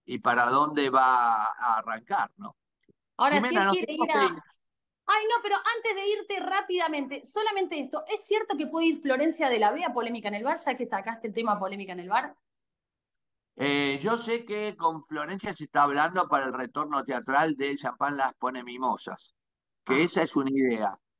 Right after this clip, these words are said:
Speaker 1: Este, después lo, lo televisivo,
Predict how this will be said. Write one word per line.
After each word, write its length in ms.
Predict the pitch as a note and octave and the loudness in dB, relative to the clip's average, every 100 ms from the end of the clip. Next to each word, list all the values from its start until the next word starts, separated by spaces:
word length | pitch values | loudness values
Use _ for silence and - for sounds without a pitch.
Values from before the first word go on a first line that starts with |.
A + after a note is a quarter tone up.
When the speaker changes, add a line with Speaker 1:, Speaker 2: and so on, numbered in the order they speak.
| _ - | _ -8
Speaker 1:
Este, 460 | A#2+ A#2 B2 A#2 | -6 -4 -2 -2
después 400 | G#2+ A#2+ A#2+ F#3+ | -2 -4 0 0
lo, 240 | F3 D#3 C3+ | 2 2 2
lo 160 | C3+ | -2
televisivo, 1000 | C#3 C#3 C3+ D3 - B3 F4+ D#3 C#3+ B2 | -4 -6 -6 -6 -6 -6 -2 0 0 0